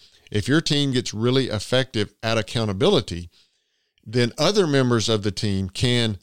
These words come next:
identify and work with individual players also. But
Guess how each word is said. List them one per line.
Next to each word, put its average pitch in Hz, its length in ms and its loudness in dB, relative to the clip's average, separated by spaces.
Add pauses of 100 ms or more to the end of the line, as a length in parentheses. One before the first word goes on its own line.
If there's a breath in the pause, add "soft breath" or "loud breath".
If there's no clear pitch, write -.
identify 107 680 0
and 98 260 -4
work 101 340 -2
with 101 460 0
individual 101 500 -4
players 92 320 -4
also. 101 360 -2
But 95 200 -4